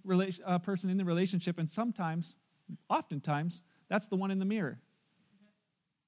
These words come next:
The least healthy person. And, you know, it's, it, it, relationships break down all the time. And, you know, if you were a, well, we, we believe that God is for your relationships. We believe that he's for relationship. It's why he sent his son to restore relationship.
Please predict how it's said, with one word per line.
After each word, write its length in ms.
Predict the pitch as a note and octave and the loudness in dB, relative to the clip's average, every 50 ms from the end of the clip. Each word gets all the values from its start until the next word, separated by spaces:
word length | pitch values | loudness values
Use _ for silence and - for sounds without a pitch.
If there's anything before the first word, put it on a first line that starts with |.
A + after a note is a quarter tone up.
| _ _ _ | _ _ _
The 100 | - E3+ | 6 6
least 320 | E3+ F#3+ A3+ A#3+ A3+ - A#3 | 6 8 6 4 2 2 2
healthy 300 | G#3+ G3 G#3+ G#3 G#3+ F#3 | 2 2 0 0 -2 -2
person. 440 | - A3 G#3 G#3 - F#3+ F3 D#3 - - - - - - - - | 0 0 0 0 0 -2 -2 -4 -6 -10 -20 -20 -20 -20 -6 -2
And, 140 | - G#3 A#3+ | 2 2 4
you 60 | C4+ | 4
know, 120 | D4 C#4 | 4 2
it's, 180 | C4 A#3 - - C4+ | 2 0 -2 -4 -4
it, 240 | B3 A#3 - - - - - - - - - _ - - _ - | -4 -4 -4 -6 -6 -6 -6 -6 -6 -12 -20 _ -20 -10 _ -2
it, 100 | A3 G#3+ | 0 0
relationships 580 | G#3 A3 A#3+ C4 D4+ - C4+ A#3 - A3+ - - | 2 2 2 2 2 2 0 0 0 -2 -2 0
break 200 | G#3+ G#3 G3 - | 0 0 0 2
down 180 | G#3+ G3 F#3+ | 0 0 2
all 80 | F#3 F3+ | 2 0
the 80 | E3 E3+ | -2 -4
time. 440 | - - - A#3+ A3+ G#3+ G3+ F#3 | -6 -6 -2 0 2 2 2 2
And, 80 | F3+ E3+ - - - - - - | 2 0 -2 -8 -16 -18 -4 0
you 100 | G#3+ A3 | 4 4
know, 120 | A3+ A3+ | 6 6
if 140 | A3 A3+ B3 | 4 4 2
you 140 | C#4 D4 C4+ | 0 2 4
were 160 | B3+ A#3 A3 | 4 6 6
a, 200 | G3 F#3+ F#3 F3 - - - _ _ _ _ | 8 6 6 2 -2 -10 -20 _ _ _ _
well, 100 | G3 G3 | -2 0
we, 220 | G3+ A#3+ A#3+ A3 G3+ | 4 4 4 2 2
we 180 | G3+ A#3 C4 | 2 0 2
believe 300 | A#3+ A#3 A3 A3+ A3+ G#3 | 2 2 2 4 4 4
that 160 | F#3+ F3 E3+ - | 4 2 2 2
God 440 | E3 E3+ G3 G3 F#3+ F3+ E3 F3+ F#3+ | 2 4 6 6 6 6 4 4 2
is 180 | F3 D3+ - - | 2 2 2 0
for 320 | - - G3 G#3 G#3 F#3 | 0 0 2 4 6 6
your 140 | F3 F3 E3+ | 8 6 6
relationships. 680 | D3+ C#3+ D3+ F3+ G#3 - F3+ D3+ - D3+ C3+ - - | 6 4 4 2 2 2 -2 -2 -2 -2 -4 0 2
We 100 | E3+ G3 | 2 2
believe 280 | G3 F#3+ F#3 F#3+ F#3+ F3 | 4 4 2 2 2 2
that 140 | F3+ D#3 D#3+ | 0 -2 -2
he's 300 | - F#3+ F#3 F3+ E3+ - | -2 0 0 0 -2 -4
for 300 | - - F3 F3+ F#3+ F3+ | -4 -2 0 0 0 0
relationship. 560 | D#3+ D3+ D#3 F3+ G#3 - F3+ D#3 - E3 - | 0 2 2 2 2 0 0 0 2 2 2
It's 120 | D3+ - D#3+ | 0 0 0
why 180 | F3 F#3 G3 | 0 0 0
he 140 | F#3 F3+ E3+ | -2 -4 -6
sent 200 | E3+ G3 F#3 E3+ | -6 -4 -4 -2
his 100 | D3 C#3+ | -2 -2
son 340 | - - G#3 G#3+ F#3+ E3 C3 | 0 2 4 4 4 4 2
to 100 | - D#3 | 0 -2
restore 560 | D#3 D3+ - - - F#3 F3+ F3+ F3 E3+ E3 | -2 -2 -4 -2 0 2 4 6 6 6 4
relationship. 680 | D3+ D3 D3 D3+ F#3 A3 G#3+ - C#3+ - - B2 A2 | 4 2 0 0 0 0 -2 -4 -6 -6 -4 -6 -6